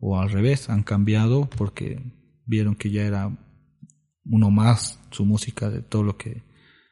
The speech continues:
hacían todos los demás y decidieron hacer algo mucho más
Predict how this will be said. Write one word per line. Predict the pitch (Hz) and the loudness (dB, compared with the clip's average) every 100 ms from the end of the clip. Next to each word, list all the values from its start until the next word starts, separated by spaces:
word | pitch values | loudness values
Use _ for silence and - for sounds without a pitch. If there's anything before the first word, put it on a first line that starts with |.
| _ _ _ | _ _ _
hacían | - 104 113 107 | -6 0 2 2
todos | 110 104 | 0 -2
los | 101 | -2
demás | 104 110 127 147 | 0 2 2 0
y | 101 101 117 113 | -4 -6 -8 -8
decidieron | 120 - 104 98 | -10 -6 -4 -2
hacer | 98 - 101 | -2 -2 -4
algo | 95 101 | -4 -4
mucho | 107 107 - | -4 -6 -4
más | 101 98 104 - | -4 -4 -8 -16